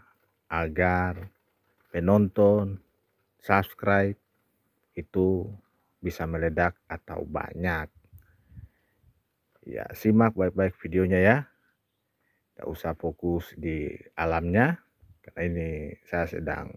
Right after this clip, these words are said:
di kebun, mikul cangkul. Intinya saya akan memberikan informasi buat gimana mengembangkan channel YouTube. Ya, simak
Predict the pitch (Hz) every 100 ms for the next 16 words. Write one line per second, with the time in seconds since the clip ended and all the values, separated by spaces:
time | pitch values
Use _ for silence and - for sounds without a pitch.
0 | _ - 85 90 87 117 185 - _ _
1 | _ _ _ _ _ _ _ _ _ _
2 | - - 80 82 - 90 82 117 165 -
3 | - _ _ _ - _ _ _ _ -
4 | - 98 107 107 104 92 85 87 82 80
5 | 85 90 82 92 90 - 90 107 120 -
6 | 120 123 123 - - - - - - -
7 | 90 98 98 92 90 - - - 90 98
8 | 101 101 95 92 92 87 87 107 110 95
9 | 95 85 85 82 - 85 82 82 82 82
10 | 82 - - 95 90 - - - - -
11 | - - - - - - - - - _
12 | _ _ _ _ _ - - - 73 -
13 | - - _ - 95 90 85 -